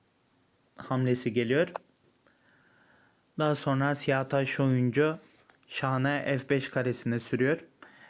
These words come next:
Ee, bunun da nedenini anlayamadım. Şahsen, e, kaleye yakın bir şekilde, koruyacak bir şekilde kaçabilirdi siyah taşlı oyuncu. Ve, e, atı da elde etmiş olurdu.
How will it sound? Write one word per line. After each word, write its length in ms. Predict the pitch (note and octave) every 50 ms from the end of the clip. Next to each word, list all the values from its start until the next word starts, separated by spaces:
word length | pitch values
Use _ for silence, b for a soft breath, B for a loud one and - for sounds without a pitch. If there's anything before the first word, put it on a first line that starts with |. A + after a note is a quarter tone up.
| B -
Ee, 180 | C3+ C3 C3 B2
bunun 280 | C#3+ D#3+ F#3 F3+ F3
da 100 | E3 D#3
nedenini 520 | D3 D3 D3 C#3 B2+ C#3 C#3 C3 C3 B2+ B2
anlayamadım. 680 | B2 B2+ B2+ B2+ B2 A#2+ A#2+ A#2+ G#2+ C#3 D#3+ F3 E3+
Şahsen, 580 | - - - C#3 B2+ B2 - - D3+ D#3 D#3 D#3 - _ -
e, 380 | C#3 C3+ C3+ C3 C3 C3 C3 B2+ B2 - - - - -
kaleye 300 | - - C#3 C#3+ C#3+ D3
yakın 400 | D3 C#3+ C#3 C#3 - D#3+ D3+ D3
bir 60 | C#3
şekilde, 420 | C3 - C#3 A2+ - B2 B2 C#3 -
koruyacak 580 | C3 - C3+ C3 C3+ C3+ B2+ C3+ C#3 C3 C3
bir 100 | C3 B2+
şekilde 640 | B2 - - B2 B2 - B2 A#2 A2+ C3+ C#3+ D3+ B B B B B B B B
kaçabilirdi 720 | - - C3+ - D3+ C#3+ C#3 C#3 C#3 D3+ D3 C3 B2 C3 A#2+
siyah 240 | - - B2+ A#2+
taşlı 380 | A#2 - B2 A#2 A2+ - - B2
oyuncu. 340 | A#2+ A#2+ A#2+ C#3 D3+ F3 - B B B B B B B B B B _ -
Ve, 340 | C3+ C#3 D3+ D#3 E3+ - - _ _ _ _ _ _ _ _ _ b b b b b b b b b b b _ _ _ - -
e, 320 | C3+ B2+ B2+ B2+ B2+ B2+ B2+ A#2+ - - _ _ _ _ - - _ -
atı 280 | D3+ D3 - - C3
da 160 | B2 C#3+ D3+ C3
elde 360 | G#2+ D3+ C#3+ C#3 C#3 D#3 D3+
etmiş 360 | C#3+ D3 - C3+ B2+ B2+ -
olurdu. 480 | A#2+ A#2 A#2+ A#2 A2+ D3+ D#3+ E3+ F3